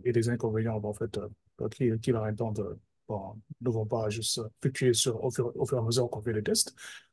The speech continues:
Envisager des prises en charge, bon, de la bibande, euh, telles que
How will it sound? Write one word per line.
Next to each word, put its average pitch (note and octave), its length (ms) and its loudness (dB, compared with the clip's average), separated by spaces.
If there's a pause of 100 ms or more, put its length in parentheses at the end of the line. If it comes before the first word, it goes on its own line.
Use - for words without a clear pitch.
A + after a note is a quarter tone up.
(100)
Envisager D3 720 10 (220)
des C3 160 4
prises C3 340 4
en A#2+ 160 -4
charge, - 480 2 (220)
bon, A2 320 -2 (120)
de B2+ 200 4
la A2 260 4
bibande, A#2 420 4 (520)
euh, A2+ 120 4
telles A#2+ 220 6
que A#2+ 280 6